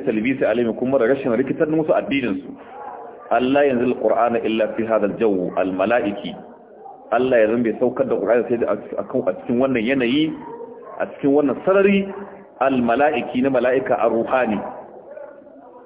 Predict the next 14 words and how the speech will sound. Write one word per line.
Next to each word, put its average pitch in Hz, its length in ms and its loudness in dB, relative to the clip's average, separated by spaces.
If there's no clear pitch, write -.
Ya 143 140 2
ga 139 100 4
sai 143 140 -2
ar-ruhani 123 480 4
ne 127 100 2
wanda 123 320 2
Allah 107 220 2
ya 87 80 2
aika. 82 260 -4
Ruhani, 135 720 2
ka 175 200 4
san 202 80 2
wasu 202 200 2
na 185 100 4